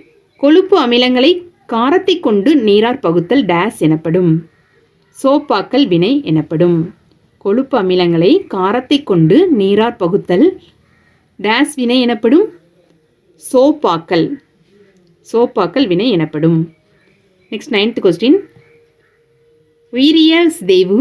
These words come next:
டிடர்ஜென்ட்கள் டேஸ் சங்கிலி தொடரினை உடையவை? நேரான சங்கிலி தொடரினை உடையவை. இதுலேயும் ஆப்ஷன் கொடுத்துருக்காங்க. உயிரிய சிதைவு டிடர்ஜென்ட்கள் நேரான சங்கிலி தொடரினை உடையவை.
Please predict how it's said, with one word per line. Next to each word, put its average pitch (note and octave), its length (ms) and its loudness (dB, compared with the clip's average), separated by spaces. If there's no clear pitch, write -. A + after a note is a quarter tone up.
டிடர்ஜென்ட்கள் F#3 680 2
டேஸ் C4+ 380 0
சங்கிலி G3+ 440 2
தொடரினை F3 400 0
உடையவை? E3 400 2
நேரான C4 580 0
சங்கிலி G#3 440 0
தொடரினை E3 380 0
உடையவை. D#3+ 360 2
இதுலேயும் G3+ 280 0
ஆப்ஷன் F#3+ 260 -4
கொடுத்துருக்காங்க. E3 500 0
உயிரிய C#4+ 540 4
சிதைவு B3 420 2
டிடர்ஜென்ட்கள் F3+ 640 2
நேரான C4 600 2
சங்கிலி G#3 420 0
தொடரினை E3+ 400 2
உடையவை. E3 400 2